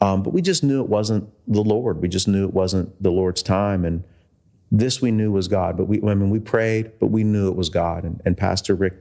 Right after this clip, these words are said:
you know, he said, you know, "Well, I'll, you know, I'll, we'll revisit this in a week and see where you're at."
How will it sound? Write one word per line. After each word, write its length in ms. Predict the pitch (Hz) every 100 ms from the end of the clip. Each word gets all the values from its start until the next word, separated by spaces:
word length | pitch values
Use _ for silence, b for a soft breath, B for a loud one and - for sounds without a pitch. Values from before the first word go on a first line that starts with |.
| b b b _ -
you 60 |
know, 60 | 87
he 100 | 85
said, 280 | - 90 -
you 60 | 95
know, 120 | 82
"Well, 180 | 85 -
I'll, 180 | 92 -
you 80 | 95
know, 80 | - - - _ _ - _ _ _ -
I'll, 360 | 92 92 87 -
we'll 180 | 98
revisit 480 | 95 110 110 107 107
this 200 | 107 98
in 80 | 98
a 60 | 95
week 280 | 92 92
and 100 | 92
see 160 | 90 92
where 140 | 85 85
you're 200 | 82 82
at." 200 | -